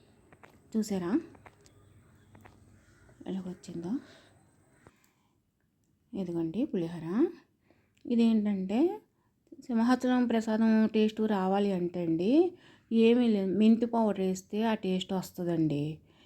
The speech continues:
ఇంగువన మెంతి పౌడరును, ఉమ్, ఆ రెండు వేస్తే కనుక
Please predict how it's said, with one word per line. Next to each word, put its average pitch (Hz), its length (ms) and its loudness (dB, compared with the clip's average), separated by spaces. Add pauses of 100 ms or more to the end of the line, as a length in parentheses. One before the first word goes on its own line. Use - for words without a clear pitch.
(140)
ఇంగువన 247 640 6
మెంతి 214 300 6
పౌడరును, 170 540 0 (920)
ఉమ్, 320 220 4 (640)
ఆ - 40 -2
రెండు 208 280 4
వేస్తే 214 440 2
కనుక 196 260 -2